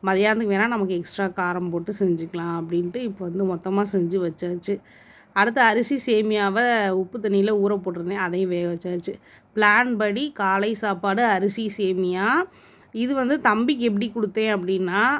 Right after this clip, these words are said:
வெல்லம் பாகு இருந்துச்சு. அதனால அரிசி சேமியா கொஞ்சம் போட்டு, இந்த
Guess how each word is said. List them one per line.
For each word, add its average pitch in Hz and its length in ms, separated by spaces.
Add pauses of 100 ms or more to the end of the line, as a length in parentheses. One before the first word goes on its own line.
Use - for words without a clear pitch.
(220)
வெல்லம் 226 400
பாகு 220 420
இருந்துச்சு. 190 520 (380)
அதனால 208 300
அரிசி 208 400
சேமியா 202 460
கொஞ்சம் 175 360
போட்டு, 220 680
இந்த 175 380